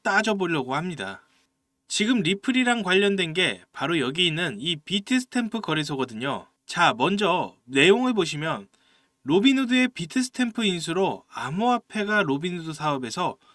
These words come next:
점점 중요한 부분이 되고 있다는 것이 입증이 됐습니다. 실제 올해 일 분기 기준 암호화폐 사업은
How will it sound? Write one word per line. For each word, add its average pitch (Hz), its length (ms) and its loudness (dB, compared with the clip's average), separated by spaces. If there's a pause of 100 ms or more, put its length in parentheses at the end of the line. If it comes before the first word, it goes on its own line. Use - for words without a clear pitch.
(320)
점점 247 640 2
중요한 208 440 0
부분이 196 340 0
되고 151 340 -2
있다는 151 340 -4
것이 135 400 -4 (140)
입증이 247 400 2
됐습니다. 110 600 -6 (200)
실제 240 560 0
올해 202 300 6
일 269 200 4
분기 285 300 0
기준 160 420 -4 (180)
암호화폐 233 600 2
사업은 185 580 0